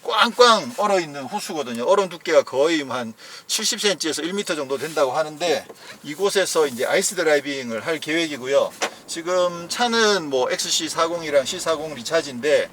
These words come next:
뭐 당연히 이제, 어, 윈터 타이어를 지금 장착을 한 상황이고 이제 트윈 모터가 장착돼 있기 때문에 지금 사륜 구동 모델인 거죠. 그래서, 어, 사실 많은, 많이 궁금한 게 이 눈이 많은 스웨덴에서 자동차는 도대체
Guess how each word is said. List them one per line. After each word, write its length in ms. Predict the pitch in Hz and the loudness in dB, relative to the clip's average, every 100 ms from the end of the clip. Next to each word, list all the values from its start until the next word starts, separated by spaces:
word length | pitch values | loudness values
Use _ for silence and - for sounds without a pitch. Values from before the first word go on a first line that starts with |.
| - - - | -12 -20 -10
뭐 160 | 131 | -8
당연히 420 | 110 131 214 240 165 | -6 0 2 2 0
이제, 320 | 117 131 143 127 | 0 -2 -2 -4
어, 140 | 110 | -4
윈터 200 | 135 190 190 | -4 -6 -4
타이어를 440 | 160 156 143 123 | -4 -2 -2 -4
지금 220 | 123 120 | -10 -10
장착을 440 | 113 156 156 135 127 | -8 -8 -4 -4 -2
한 100 | 185 | 0
상황이고 680 | 196 196 202 180 147 180 190 - - | 2 4 2 0 0 0 -2 -10 -14
이제 120 | - 131 | -10 -4
트윈 240 | 214 214 | 0 2
모터가 320 | 180 - 160 | 2 2 0
장착돼 440 | 147 160 160 123 156 | 0 -4 -6 -6 -6
있기 180 | 139 113 | -6 -8
때문에 200 | 123 117 | -8 -8
지금 100 | 110 | -4
사륜 320 | - 180 180 | 2 2 2
구동 260 | 147 139 117 | -2 -2 -2
모델인 400 | 110 147 127 104 | -2 -2 -2 -6
거죠. 340 | 104 107 98 - - - | -8 -6 -8 -10 -18 -10
그래서, 320 | 147 143 139 - - - - - | -4 4 4 2 -8 -6 -8 -6
어, 340 | 135 127 131 143 | -4 0 0 0
사실 680 | 214 208 233 208 170 143 120 131 | 0 2 6 6 4 -2 -4 -4
많은, 840 | 131 202 214 - - - - - - | -2 -2 -4 -6 -6 -8 -8 -10 -2
많이 220 | 147 233 | 2 2
궁금한 420 | 208 190 214 196 | 0 0 4 6
게 200 | 180 202 151 | 6 4 4
이 160 | 190 160 | -2 -6
눈이 240 | 185 262 | -4 4
많은 380 | 277 233 226 233 | 10 10 10 6
스웨덴에서 840 | - 240 240 247 247 214 190 196 190 | 2 4 6 6 6 4 4 6 6
자동차는 640 | 139 143 208 220 214 202 | 4 0 0 2 2 2
도대체 560 | 170 175 185 156 170 156 | -2 0 0 2 2 2